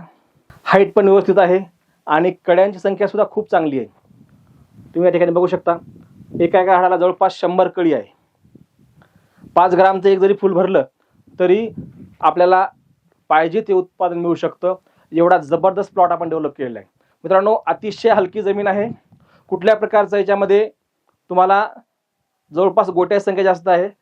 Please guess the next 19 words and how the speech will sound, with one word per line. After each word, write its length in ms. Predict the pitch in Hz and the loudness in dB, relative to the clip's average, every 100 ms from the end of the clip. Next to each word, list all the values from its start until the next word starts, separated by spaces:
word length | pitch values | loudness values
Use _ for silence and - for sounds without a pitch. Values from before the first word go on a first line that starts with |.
| _ _ 160 | _ _ -8
आणि 260 | 170 185 196 | -4 -4 -2
एकदम 360 | 185 170 202 214 - - - _ _ - _ _ _ _ _ _ | -4 0 -2 -2 -14 -20 -20 _ _ -20 _ _ _ _ _ _
माती 460 | 147 147 160 185 160 143 - _ _ | 0 2 2 2 -2 -2 -10 _ _
ही 300 | - 196 214 - - | 0 0 0 -6 -8
माळाची 500 | 160 151 165 180 190 170 | 0 2 2 0 -6 -6
फिरती 280 | 170 156 185 | -6 0 2
आहे. 160 | 165 180 - - _ | 2 0 -8 -20 _
या 60 | 160 | 0
ठिकाणी 200 | 170 170 | 0 0
तुम्ही 80 | 170 | 0
बघू 140 | 175 | 0
शकता 180 | 175 180 | 0 2
हा 80 | 170 | 2
डोंगर 280 | 165 180 | 2 2
आहे, 120 | 170 175 | 2 2
या 60 | |
ठिकाणी 300 | 165 165 170 190 _ _ _ _ _ _ _ _ _ | -2 -6 -8 -12 _ _ _ _ _ _ _ _ _
या 100 | 175 | 0
डोंगरामध्ये 560 | 160 175 185 190 180 | 2 2 2 2 0